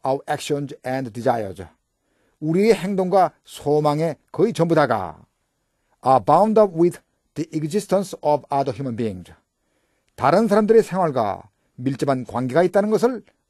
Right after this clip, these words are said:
observe, 깨닫게 된다. We see that, 우리는 대띠아를 안다, 깨닫는다. 여기 see는 바로 앞문장의 observe와 거의 같은 말이죠. 즉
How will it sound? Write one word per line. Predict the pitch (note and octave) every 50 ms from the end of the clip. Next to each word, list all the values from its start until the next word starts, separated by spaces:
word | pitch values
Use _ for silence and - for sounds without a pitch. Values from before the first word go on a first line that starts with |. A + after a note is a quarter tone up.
| _ _
observe, | - C#3 C3 A2 G2 B2 D3 C3+ B2 A2 G2+ F2 E2 - _ _ _ _ _
깨닫게 | D3+ D3 C#3+ C3+ A#2+
된다. | C3 A#2+ G#2+ G2+ F2+ E2 - - _ _ _ _ _ _ _ _ _ _ _ _ _ _ _ _ _ _ _ _ _ _ _ _ _ _ _ _ -
We | C#3 F#3 A#3
see | A3 - - - A#3 A3+ A3+ A3
that, | - D3+ - - - - - _ _ _ _ _ _ _ _
우리는 | C#3+ D3 E3+ F#3 F3 C3 G#2 F2+ - _ _ _ _ -
대띠아를 | B2 A#2+ A#2 - - D3 C3+ C3 C3 D#3+ -
안다, | C3 B2+ A#2+ G#2 G2 F2+ E2 D#2+ E2+ -
깨닫는다. | D3+ C#3 - - B2 G2+ F#2+ G2 A#2 D3+ F#3 G#3 G#3+ - _ _ _ _ _ _ _
여기 | D3 D#3+ F3+ F3+
see는 | - - - A#3+ A#3+ G3+ D#3+ B2+ A2 - _ _ _ _
바로 | B2 B2 C#3+
앞문장의 | C3+ B2+ B2+ C#3 C#3+ C3 C3+ B2 A#2+ B2 E3+ F#3+ F#3 F#3 _ _ _ _ _ _
observe와 | - C#3+ C#3 C3+ A2+ - D#3+ F3 F#3 E3 C3+ E3 F#3 E3+ - _
거의 | B2+ C#3+ -
같은 | - - E3+
말이죠. | E3+ C3 G#2 F2+ - - - _ _ _ _ _ _ _ _
즉 | - F3+ E3+ -